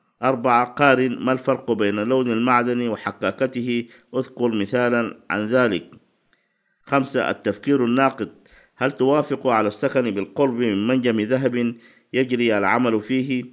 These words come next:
فسر إجابتك. تطبيق الرياضيات. ستة، استخدم النسب المئوية. أنتج بلد ما حوالي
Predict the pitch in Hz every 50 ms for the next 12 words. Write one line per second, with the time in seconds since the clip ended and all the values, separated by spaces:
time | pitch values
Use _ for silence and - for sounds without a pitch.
0 | - _ _ - 135 123 127 - 131 117 104 110 104 107 107 117 120 120 - 80
1 | 73 - - _ _ _ _ _ _ _ _ _ _ _ _ _ _ _ _ _
2 | _ _ - 113 101 92 127 139 139 139 139 131 123 82 113 120 120 120 113 107
3 | 104 - 110 113 117 104 80 - - - _ _ _ _ _ _ _ - - 143
4 | 131 139 - 131 127 127 123 123 - _ _ _ _ - - - - - 139 127
5 | 135 120 123 131 131 123 - - - 95 107 113 123 127 - 131 120 123 - -
6 | 85 104 107 110 101 85 107 113 123 127 117 95 82 78 - - _ _ _ _
7 | _ _ _ _ 131 139 139 - 143 143 127 123 120 139 139 139 127 127 117 117
8 | 123 135 139 135 - - 113 107 117 123 123 127 127 127 127 127 127